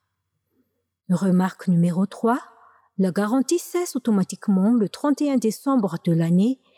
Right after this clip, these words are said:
au cours de laquelle l'assuré aura atteint l'âge de soixante-cinq ans. Trois, Swiss Life,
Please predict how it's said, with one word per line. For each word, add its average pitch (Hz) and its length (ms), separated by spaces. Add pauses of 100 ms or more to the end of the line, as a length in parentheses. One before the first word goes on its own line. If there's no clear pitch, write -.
(160)
au 185 120
cours 233 300
de 196 100
laquelle 226 600 (340)
l'assuré 240 540
aura 254 260
atteint 247 440
l'âge 226 420
de 170 100
soixante-cinq 160 840
ans. 156 160 (1900)
Trois, 226 400 (460)
Swiss - 380
Life, 254 520